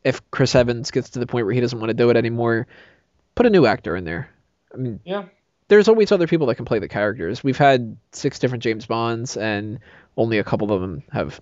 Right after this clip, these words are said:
Speaker 1: sucked, like, uh, <clears throat>
Speaker 2: <laughs>
Speaker 1: Lazenby. <clears throat> But I
Speaker 2: But
Speaker 1: could
Speaker 2: there
Speaker 1: see other people playing these characters, too, and you can do the same thing as what we've seen in other Marvel movies, where they recast War Machine, and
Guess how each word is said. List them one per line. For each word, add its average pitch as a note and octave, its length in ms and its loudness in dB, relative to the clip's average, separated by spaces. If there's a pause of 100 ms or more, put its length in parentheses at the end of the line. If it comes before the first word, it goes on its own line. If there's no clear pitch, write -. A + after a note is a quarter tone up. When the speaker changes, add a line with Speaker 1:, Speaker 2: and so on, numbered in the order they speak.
(100)
Speaker 1:
sucked, - 360 0 (580)
like, G2 220 -6
uh, F2+ 220 0
<clears throat> C#3 60 2
Speaker 2:
<laughs> A#2 60 -4
Speaker 1:
Lazenby. B2 840 2 (100)
<clears throat> C#3+ 320 0 (760)
But G#2 280 -2 (720)
I F3+ 140 4
Speaker 2:
But - 40 -6
Speaker 1:
could F#3+ 100 4
Speaker 2:
there - 40 -6
Speaker 1:
see E3+ 420 -6
other D3+ 220 4
people C3+ 300 0
playing A#2 280 -2
these G#2+ 200 -4
characters, G#2 500 -4
too, F#2 280 -2
and F#2+ 360 -10
you F3+ 100 0
can C#4+ 200 0
do B3+ 120 0
the A3 80 2
same A#3 220 -6
thing G#3+ 220 -4
as F3+ 100 -2
what F#3 140 4
we've F3+ 180 2
seen E3+ 240 -2
in E3 140 2
other C#3+ 400 4
Marvel A2+ 320 -2
movies, A2 340 -2
where B2 140 4
they C3+ 120 6
recast D3+ 640 2 (380)
War C#3 160 2
Machine, C#3+ 460 0
and B2 500 0